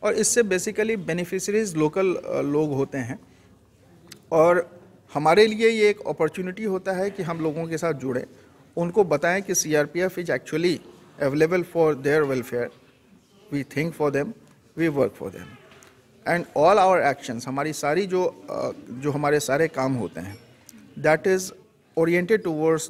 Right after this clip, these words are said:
the benefici-, benefit and, you know, welfare of the local people। तो इस, अ, लिहाज से हम यहाँ पे काम करते हैं और, अ, हमारा सारा मकसद यही होता है। आज के प्रोग्राम में इन चीज़ों के बारे में हमने जो ये डेडिकेट किया है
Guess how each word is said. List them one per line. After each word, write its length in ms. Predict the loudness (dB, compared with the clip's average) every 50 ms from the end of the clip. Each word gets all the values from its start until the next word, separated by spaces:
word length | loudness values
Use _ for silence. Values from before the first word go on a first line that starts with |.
| -4 -2
the 160 | -2 -2 -2
benefici-, 800 | -2 -2 -4 -2 -2 -4 -6 -8 -10 -12 -12 -14 -14 -12 -10 -8
benefit 300 | -6 -6 -4 -4 -6 -6 -4 -4
and, 220 | -4 -4 -4 -4 -6 -8 -10 -14 -18 -10 -8 -4
you 60 | -2
know, 180 | 0 0 0 0
welfare 500 | 0 0 -2 0 2 4 4 4 4 2
of 20 |
the 140 | 0 -2 -4
local 240 | -4 -2 -4 -4 -6
people। 280 | -6 -10 -14 -14 -18 -20 -20 _ _ _ _ _ _ -20 -12 -10
तो 140 | -8 -4 -2
इस, 220 | 0 0 0 2 2
अ, 240 | 4 4 4 4 2
लिहाज 360 | 0 -2 0 2 2 2 2
से 200 | 2 0 -2 -2
हम 180 | -2 -2 -4
यहाँ 180 | -4 -4 -4 -4
पे 140 | -6 -6 -8
काम 240 | -6 -6 -8 -8 -8
करते 280 | -10 -12 -12 -12 -12
हैं 200 | -10 -10 -10 -12 -14 -18 -20 -20 -20 -20 -20 -8 -2
और, 320 | 2 4 4 4 2 2
अ, 500 | 2 2 2 2 2 2 0 -2 -4 -6
हमारा 320 | -8 -4 -2 0 2 2 0
सारा 280 | 0 0 0 0 0
मकसद 360 | -2 -2 -6 -6 -6 -6 -6 -6
यही 180 | -8 -8 -10
होता 260 | -10 -12 -10 -8 -8
है। 140 | -8 -8 -12 -20 _ _ _ _ _ _ _ _ _ _ _ _ _ _ _ _ 4
आज 240 | 6 6 6 6 2
के 140 | -2 -4 -2
प्रोग्राम 400 | -2 -2 0 2 2 2 2 2
में 240 | 0 -2 -4 -4 -8 -12 -18 -20 -20 _ _ _ _ _ _ _ -20 -20 -20 _ _ _ -4
इन 100 | -4 -2
चीज़ों 320 | 0 0 0 2 2 2
के 140 | 2 2 4
बारे 260 | 4 4 4 4 2
में 120 | 0 -2
हमने 300 | -4 -4 -4 -2 -2 -2
जो 140 | -2 0 0
ये 160 | 2 2 2
डेडिकेट 480 | 2 0 0 -2 -2 -2 -2 -4 -4 -6
किया 340 | -8 -6 -2 -2 0 0 0
है 300 | 0 0 0 0 -2